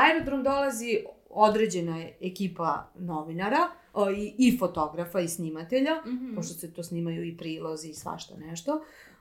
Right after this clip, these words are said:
Speaker 1: Ovaj, a u pozorište, kad su konferencije za štampu, dođe mnogo više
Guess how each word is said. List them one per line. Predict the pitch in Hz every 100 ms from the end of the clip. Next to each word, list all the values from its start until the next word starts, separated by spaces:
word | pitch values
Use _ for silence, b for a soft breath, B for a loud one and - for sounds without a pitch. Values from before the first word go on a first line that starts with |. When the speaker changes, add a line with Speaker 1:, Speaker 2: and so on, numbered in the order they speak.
| -
Speaker 1:
Ovaj, | 220 214 220 220 220 208 226 214 208 - - _ _ _ _ _ - -
a | 175
u | 170 170
pozorište, | 180 226 320 339 302 - 233
kad | 202 -
su | 185
konferencije | 196 185 190 202 254 254 277
za | 196 190
štampu, | - 208 247 262 208
dođe | 185 226 226 202
mnogo | 226 247 208
više | 185 180 -